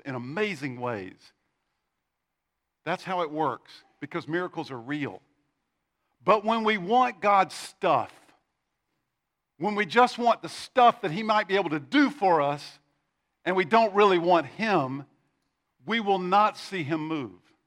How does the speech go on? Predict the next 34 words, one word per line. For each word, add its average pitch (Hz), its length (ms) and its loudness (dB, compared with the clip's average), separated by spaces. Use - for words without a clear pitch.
That's 151 200 -10
how 156 180 -4
it 123 100 -8
works. 113 340 -14
Okay, 156 200 -2
there's 156 180 -4
a 175 80 0
second 185 400 -2
way 131 260 -2
when 120 400 -10
we 139 140 -6
have 151 180 0
this 131 140 -10
question 139 440 -6
that 135 140 -8
we 131 140 -8
approach 135 440 -10
it. 185 120 -18
That 202 140 4
is 190 180 2
when 185 140 -2
we 180 100 -2
come 226 200 -4
to 202 60 -10
Jesus 160 420 -8
with 147 160 -10
faith, 131 360 -4
based 208 280 2
on 190 100 0
a 160 60 -2
real 202 280 2
relationship 185 560 0
with 151 120 -12
Jesus 151 500 -6